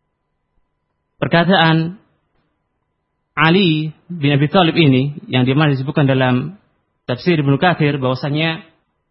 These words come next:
tatkala teman yang baik, itu kelak di yaumul qiyamah akan menjadikan atau akan membuahkan hasil yang sangat baik.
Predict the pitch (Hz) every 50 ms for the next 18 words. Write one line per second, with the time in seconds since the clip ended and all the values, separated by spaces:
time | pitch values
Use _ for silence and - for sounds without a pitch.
0 | _ _ _ _ _ _ _ _ 165 160 - - 226 226 202 - 185 180 170 170
1 | 165 160 156 143 180 170 143 139 135 - - _ _ _ _ _ _ _ - 139
2 | 139 143 - 160 156 143 127 127 127 131 131 135 123 120 135 160 156 139 135 127
3 | 120 135 127 123 123 123 123 143 151 - 147 135 131 127 135 175 - _ _ -
4 | 123 - 131 127 127 131 131 131 127 123 139 165 160 156 - 139 127 156 160 -
5 | 185 185 160 151 110 - _ _ _ _ _ _ _ - - 123 127 123 151 131
6 | 127 117 117 123 113 101